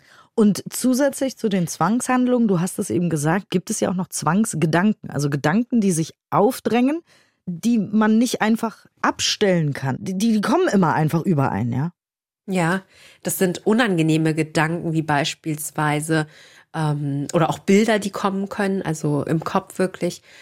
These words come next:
Speaker 2: zu unterschiedlichen Themen. Das kann beispielsweise diese, äh, dieser Gedanke sein, „Oh, jetzt war ein Handwerker in meiner Wohnung,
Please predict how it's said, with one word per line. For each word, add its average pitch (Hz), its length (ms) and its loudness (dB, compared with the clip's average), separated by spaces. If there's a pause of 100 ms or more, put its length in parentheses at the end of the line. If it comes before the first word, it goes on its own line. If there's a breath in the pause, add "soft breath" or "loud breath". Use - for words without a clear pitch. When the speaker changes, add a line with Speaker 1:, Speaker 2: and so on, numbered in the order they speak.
(140 loud breath)
Speaker 2:
zu - 160 -4
unterschiedlichen 185 640 -2
Themen. 156 420 0
Das 143 200 -6
kann 165 320 -2 (440 loud breath)
beispielsweise 151 680 -2
diese, 143 480 -2
äh, 143 340 0
dieser 143 240 -4
Gedanke 147 380 -6
sein, 143 220 -2
„Oh, 160 220 0
jetzt 151 320 -4
war 151 80 0
ein 143 120 -2
Handwerker 160 500 -2
in 151 100 -2
meiner 147 320 -2
Wohnung, 151 300 0